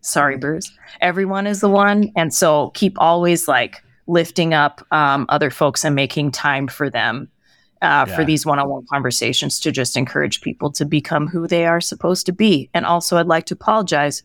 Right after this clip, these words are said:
Speaker 1: for using the old name of the chicks. My bad.
Speaker 2: I didn't call you out.
Speaker 1: Well, call me in then, man.
Speaker 2: <laughs> I love some of the recent stuff, too.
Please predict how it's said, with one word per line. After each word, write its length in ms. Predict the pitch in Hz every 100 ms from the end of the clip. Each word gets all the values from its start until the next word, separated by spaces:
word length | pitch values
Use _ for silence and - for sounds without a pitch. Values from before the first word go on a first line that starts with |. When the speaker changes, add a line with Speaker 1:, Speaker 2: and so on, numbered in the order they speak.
| _
Speaker 1:
for 60 | 170
using 400 | 165 170 165 -
the 120 | 175
old 240 | - 175 175
name 180 | 165 160
of 160 | 160
the 60 | -
chicks. 520 | - 190 165 - - _ _ -
My 140 | 160
bad. 440 | 160 190 165 151 - _ _ _ _ _ _ _ _ _ _ _ _ _
Speaker 2:
I 80 | 110
didn't 180 | 117 104
call 140 | 110
you 100 | 98
out. 200 | 90 82 - _ _ _ _ _ _ _ _ _ _ _ _
Speaker 1:
Well, 260 | - 180 165
call 220 | 196 180
me 180 | 185 190
in 200 | 196 160
then, 280 | 147 156 -
man. 340 | 175 165 170 640
Speaker 2:
<laughs> 200 | 640 254 156 247 240 - 233 226 - - - - - - 262 - - - _ - _ _ _ _ 1077 1077 - - _ _ - - - -
I 120 | 156
love 280 | 170 143 156
some 160 | 147
of 60 | 120
the 80 | 104
recent 280 | 107 98 85
stuff, 300 | 107 87 -
too. 340 | 92 82